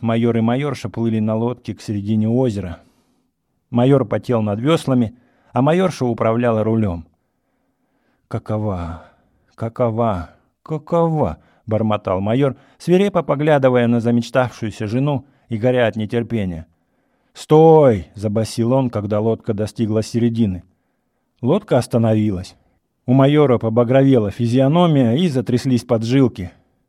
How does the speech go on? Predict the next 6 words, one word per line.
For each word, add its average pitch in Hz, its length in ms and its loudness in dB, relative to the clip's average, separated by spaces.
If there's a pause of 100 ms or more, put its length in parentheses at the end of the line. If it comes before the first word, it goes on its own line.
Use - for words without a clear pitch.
(920)
«Что - 240 -8
с - 60 -12
тобой, 120 320 2
Аполлоша?» — 143 540 -2 (180)
спросила 101 560 -6
майорша, 120 560 -2